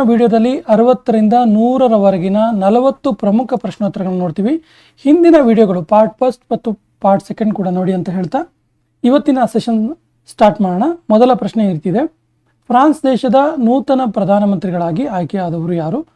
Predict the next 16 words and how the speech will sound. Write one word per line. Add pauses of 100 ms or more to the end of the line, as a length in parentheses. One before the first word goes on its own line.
(280)
ಸರಿಯಾದ
ಉತ್ತರ
ಆಪ್ಷನ್
ಎ, (400)
ಮಿಶೆಲ್
ಬಾರ್ನಿಯರ್. (1900)
ಮಿಶೆಲ್
ಇದು, (1600)
ಮಿಶೆಲ್
ಬಾರ್ನಿಯರ್
ಅವರು (220)
ಫ್ರಾನ್ಸ್
ದೇಶದ (100)
ನೂತನ
ಪ್ರಧಾನಮಂತ್ರಿಗಳಾಗಿ
ಆಯ್ಕೆಯಾದರು.